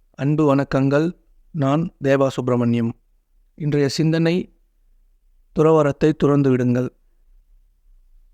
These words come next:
துறவறம் அப்படின்னா, எல்லாம் நம்மகிட்ட இருக்கணும், ஆனா எதுலேயும் நம்ம இருக்கக்கூடாது. அதான் உண்மையான துறவறம். நம்ம நாட்டுல மிகப்பெரிய ஞானிகள்,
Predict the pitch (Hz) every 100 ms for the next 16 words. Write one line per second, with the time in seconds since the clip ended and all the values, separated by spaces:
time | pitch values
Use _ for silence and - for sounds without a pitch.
0 | _ _ _ _ _ _ - 165 185 170
1 | 156 147 117 _ - 123 131 123 147 123
2 | 123 _ _ _ _ _ _ _ _ _
3 | _ _ _ _ _ _ _ _ _ _
4 | _ 165 151 170 180 156 151 139 160 143
5 | 139 127 156 196 _ _ _ - 135 143
6 | 135 143 147 135 123 123 127 123 120 120
7 | - _ _ _ _ _ _ _ _ 139
8 | 147 135 131 131 139 - 131 127 123 127
9 | - _ _ _ _ _ _ _ _ _
10 | _ _ _ _ _ _ _ _ _ _
11 | _ _ _ _ - 165 156 156 170 185
12 | 170 135 131 _ _ _ 175 156 151 160
13 | 165 147 139 147 156 143 147